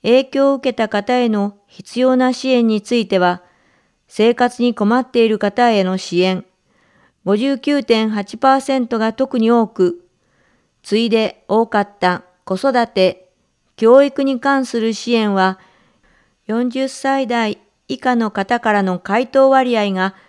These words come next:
高い結果となりました。問い合わせ、秘書広報課、電話、六九の二一零一、ファッ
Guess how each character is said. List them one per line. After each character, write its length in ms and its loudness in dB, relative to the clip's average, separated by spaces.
高 300 0
い 120 0
結 260 -4
果 120 -4
と 140 0
な 140 2
り 120 0
ま 140 0
し 120 -12
た。 260 -2
問 220 -4
い 80 0
合 80 0
わ 140 -2
せ、 420 -6
秘 120 -10
書 160 0
広 320 0
報 220 0
課、 400 -4
電 320 -2
話、 240 -2
六 300 -2
九 260 0
の 300 -2
二 280 2
一 220 -2
零 260 4
一、 480 -4
フ 100 -2
ァ 60 4
ッ 40 -6